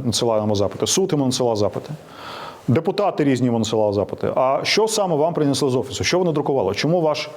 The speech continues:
ваша версія цього указу, вона взагалі третя? Не перша і не та, на яку замінила, а така гібридна, кентавр. І він, е,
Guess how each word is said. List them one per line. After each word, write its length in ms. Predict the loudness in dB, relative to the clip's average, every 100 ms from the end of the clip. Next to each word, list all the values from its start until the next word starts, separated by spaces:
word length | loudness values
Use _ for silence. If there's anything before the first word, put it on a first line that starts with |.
| -16 -16 -4
ваша 280 | -2 0 0
версія 320 | 0 0 0
цього 160 | 0 0
указу, 240 | 0 0
вона 140 | 0
взагалі 300 | 0 2 0
третя? 420 | 0 0 0 -2 -8 -14 -20 -20 -20 -20 -18 -2
Не 160 | 0 0
перша 380 | 0 0 0
і 120 | 0 0
не 120 | 0
та, 140 | 0
на 80 | 0
яку 200 | 2 2
замінила, 380 | 2 2 2 0
а 40 |
така 240 | 0 0 2
гібридна, 400 | 2 0 0 -2
кентавр. 480 | -2 -2 -4 -4 -14 -20 -20 -20 -18 -16 -14 -14 -16 -20 -10 -4
І 100 | 0
він, 340 | 2 4 4
е, 280 | 2 2 2